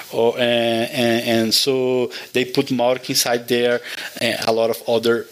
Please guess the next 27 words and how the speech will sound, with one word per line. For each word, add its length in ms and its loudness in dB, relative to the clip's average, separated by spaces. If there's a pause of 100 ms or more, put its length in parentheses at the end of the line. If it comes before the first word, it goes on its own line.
um, 140 0 (100)
um, 220 2 (120)
uh, 100 2
tools. 500 -2 (460)
Uh, 580 2
so 240 0
I 140 0
can 180 0
say 400 0 (320)
we 220 2
have 280 -4 (380)
these, 480 -2
these, 720 -4
these 260 -4
three 200 0
groups, 600 -2
and 200 0
I 160 2
have 260 -2
one 320 0
special 460 0
group, 320 0 (600)
uh, 640 2 (420)
banks 560 -2
and, 400 0 (320)
and 220 0
Bitcoin, 720 0